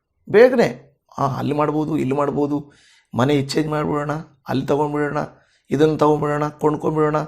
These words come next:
ಈ ರೀತಿಯಾಗಿ ದುರ್ಬುದ್ಧಿಯನ್ನು ಉಪಯೋಗಿಸುತ್ತಾಳೆ. ನಹೋಮಿ ದುರ್ಬುದ್ಧಿ, ದುಡುಕಿ ತೆಗೆದುಕೊಳ್ಳುವ ತೀರ್ಮಾನ, ದೇವರ ಚಿತ್ತದ ಮೇರೆಗೆ ಅಲ್ಲ,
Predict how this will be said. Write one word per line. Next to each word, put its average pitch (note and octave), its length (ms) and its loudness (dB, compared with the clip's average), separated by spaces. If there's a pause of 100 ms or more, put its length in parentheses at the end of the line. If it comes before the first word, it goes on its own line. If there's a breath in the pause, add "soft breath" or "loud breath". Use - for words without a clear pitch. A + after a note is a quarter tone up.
(520)
ಈ G#3+ 100 4
ರೀತಿಯಾಗಿ G#3+ 500 2
ದುರ್ಬುದ್ಧಿಯನ್ನು A3+ 760 0
ಉಪಯೋಗಿಸುತ್ತಾಳೆ. F#3 920 -4 (560)
ನಹೋಮಿ A3+ 840 2 (200)
ದುರ್ಬುದ್ಧಿ, D3+ 640 -4
ದುಡುಕಿ A#3+ 480 0
ತೆಗೆದುಕೊಳ್ಳುವ F#3 800 -2
ತೀರ್ಮಾನ, F3+ 600 -6 (800)
ದೇವರ A#3+ 500 10
ಚಿತ್ತದ A3+ 480 0
ಮೇರೆಗೆ F#3 440 0
ಅಲ್ಲ, C3+ 160 -6